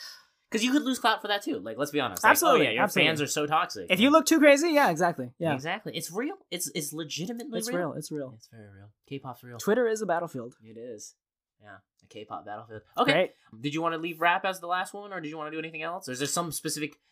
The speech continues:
Speaker 1: genre that you personally wanna play with?
Speaker 2: What else do we have? 'Cause I think the,
Speaker 1: You
Speaker 2: the K-pop example is so perfect because there is, like, this very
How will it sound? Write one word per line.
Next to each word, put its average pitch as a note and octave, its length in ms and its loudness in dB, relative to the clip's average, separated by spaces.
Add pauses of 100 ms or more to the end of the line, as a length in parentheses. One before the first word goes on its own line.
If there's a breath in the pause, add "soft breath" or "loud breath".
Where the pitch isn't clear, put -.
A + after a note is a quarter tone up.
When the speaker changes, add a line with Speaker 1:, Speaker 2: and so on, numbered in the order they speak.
(100)
Speaker 1:
genre C3+ 400 -2
that A#2 140 -10
you A2+ 80 -6
personally B2 400 -4
wanna G#2 180 -10
play - 160 -14
with? - 180 -14
Speaker 2:
What A#3+ 120 6
else F4+ 140 8
do F4 40 6
we D#4 80 8
have? F#3 180 6
'Cause F3+ 320 2
I G3+ 100 4
think E4 260 -2 (180)
the, G3 160 0
Speaker 1:
You - 100 -2
Speaker 2:
the G#3 120 6
K-pop E4 320 6
example G#3+ 240 4
is D#3 100 2
so F#3+ 300 4
perfect C#3+ 500 -4
because D#3 380 -2 (200)
there E3 280 2
is, F3+ 200 2
like, D3+ 220 0
this D3 260 0 (120)
very C#3+ 1200 -4